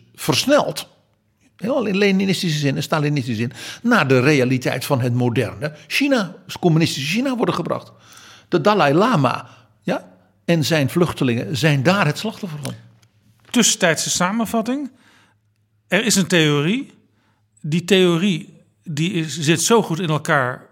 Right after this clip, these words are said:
Speaker 2: Daarin kun je lezen hoe de ontwikkeling der mensheid zich gaat voltrekken.
Speaker 1: Het moet, want het is wetenschappelijk waar.
Speaker 2: En als de omstandigheden niet helemaal optimaal zijn naar die theorie, dan veranderen we die omstandigheden door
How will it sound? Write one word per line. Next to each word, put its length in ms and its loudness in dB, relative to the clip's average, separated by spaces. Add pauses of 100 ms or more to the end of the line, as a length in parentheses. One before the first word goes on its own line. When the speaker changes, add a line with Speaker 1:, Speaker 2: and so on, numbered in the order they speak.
(160)
Speaker 2:
Daarin 440 -2 (120)
kun 160 -4
je 140 -2
lezen 720 2 (240)
hoe 200 0
de 120 0
ontwikkeling 760 0
der 200 0
mensheid 520 0
zich 240 -8
gaat 260 -4 (280)
voltrekken. 840 -4
Speaker 1:
Het 300 -8
moet, 520 2
want 160 -2
het 120 -2
is 100 -4
wetenschappelijk 760 -4 (260)
waar. 400 -8 (360)
Speaker 2:
En 160 -4
als 160 -2
de 60 -6
omstandigheden 880 0
niet 200 2
helemaal 460 0
optimaal 680 -2
zijn 340 -4 (380)
naar 440 0
die 120 -4
theorie, 640 -2 (560)
dan 200 0
veranderen 380 2
we 60 2
die 160 0
omstandigheden 880 -2
door 260 -2